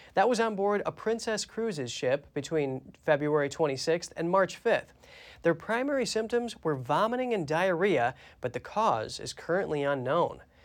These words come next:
The ship ultimately docked in Galveston, Texas,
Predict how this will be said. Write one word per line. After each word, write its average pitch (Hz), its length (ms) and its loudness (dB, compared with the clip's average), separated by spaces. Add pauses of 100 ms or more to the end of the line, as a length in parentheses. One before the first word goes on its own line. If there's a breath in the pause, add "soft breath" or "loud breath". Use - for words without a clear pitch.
(200 soft breath)
The 143 60 -4
ship 220 280 0
ultimately 185 460 2
docked 151 380 4
in 143 80 -4
Galveston, 156 580 2
Texas, 175 540 -2